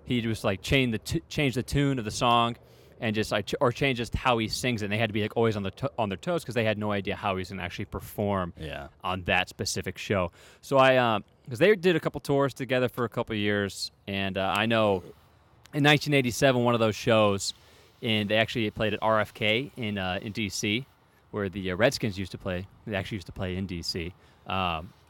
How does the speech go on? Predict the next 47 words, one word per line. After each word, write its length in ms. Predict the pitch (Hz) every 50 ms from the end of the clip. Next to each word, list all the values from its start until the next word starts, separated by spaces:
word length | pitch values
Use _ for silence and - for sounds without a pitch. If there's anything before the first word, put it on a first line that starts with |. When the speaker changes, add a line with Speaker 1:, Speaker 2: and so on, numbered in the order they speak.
| _ -
Speaker 1:
where 120 | - 135 123
they 80 | 123
actually 220 | 120 117 - - 110
had 180 | 113 113 107
the 80 | 92 110
Grateful 400 | - - 135 156 175 - - 175
Dead 360 | 135 - 135 131 123 113 107 - - -
open 480 | 127 147 - - 180 180 190 196 202 - - _ _ _ _ _ _ _ _ _ _ _ - - - - -
for 240 | - 123 113 110 107
Bob, 320 | - 120 117 123 127 - - -
for 100 | 127 104
Bob 240 | 113 117 117 117
Dylan, 360 | 101 120 120 120 120 120 123 120 - -
and 100 | 110 92
then 60 | 110
Speaker 2:
<laughs> 80 | 110 104
Yeah. 40 | 104
Speaker 1:
Bob 180 | 110 107 104
Dylan 200 | 113 113 107 101 -
played 400 | - 107 101 104 98 92 104 123 -
with 160 | 131 104 -
Tom 180 | - 107 95 95
Petty 160 | - 101 92
and 80 | 90 85
the 40 | 85
Heartbreakers. 360 | 90 87 - 101 87 87 85
So 100 | - 101
I 20 |
was 80 | 92 95
Speaker 2:
I 40 | 95
Speaker 1:
like, 80 | 101
"That 160 | 98 120 -
would 120 | - 123 98
Speaker 2:
remember 0 |
Speaker 1:
be 180 | 117 110 98
Speaker 2:
that, 40 | 95
Speaker 1:
one 200 | 104 104 104 98 98 85
Speaker 2:
yeah. 100 | - - - -
Speaker 1:
hell 280 | - - 92 90 92 92
of 80 | 82
a 40 | 92
concert 440 | - - - 90 87 85 - 110 101
to 60 | 101
go 180 | 92 95 87 90
to." 200 | - - 98 95
'Cause 200 | 80 110 113 127
Speaker 2:
Yeah. 60 | 143